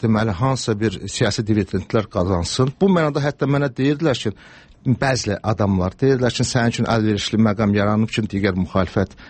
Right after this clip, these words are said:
nümayəndələri seçkilərə getmir. Ş-, şəxsi maraqlar baxımından baxsaq, siyasi konjunkturadan baxsaq, ola bilsin ki, kimsə bunu, ə, müsbət bir, ə, imkan kimi,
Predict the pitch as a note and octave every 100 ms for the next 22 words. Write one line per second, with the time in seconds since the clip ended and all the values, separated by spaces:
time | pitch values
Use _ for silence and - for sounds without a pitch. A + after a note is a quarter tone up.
0 | - A#2+ G#2+ G2 G#2+ G2+ - - - G#2+
1 | G2+ G2 F2 D#2 - - - - - -
2 | - - - D#3 C#3 - F#3+ D#3 A#2 A#2
3 | G#2 C3 A#2 - F#2+ G2 G2+ G2 F2 G2
4 | - - G2+ A#2+ - - - - - B2+
5 | D#3 - A#2+ A#2 - A#2+ G2 F#2 F2 G#2+
6 | - - D3 - C3 B2 A#2 C#3 B2 -
7 | C3+ - A2+ G2+ A2+ B2+ - - - -
8 | - - G#2+ G2 G2+ G#2+ - B2 - A2+
9 | F#2+ G#2+ G#2 G2 - - - C3 - B2+
10 | A#2+ - G2 A#2+